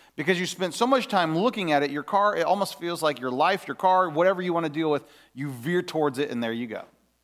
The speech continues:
Uh, it's kinda like having a cord in your living room. It's like, "Oh, that cord's there. I'm not gonna trip over it." I'm watching it, watching it,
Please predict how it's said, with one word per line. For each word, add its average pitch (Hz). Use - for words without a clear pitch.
Uh, 135
it's 147
kinda 226
like 202
having 185
a 160
cord 180
in 147
your 143
living 160
room. 120
It's 95
like, -
"Oh, 170
that 165
cord's 185
there. 135
I'm 135
not 147
gonna 143
trip 170
over 107
it." 110
I'm 123
watching 156
it, 147
watching 147
it, 147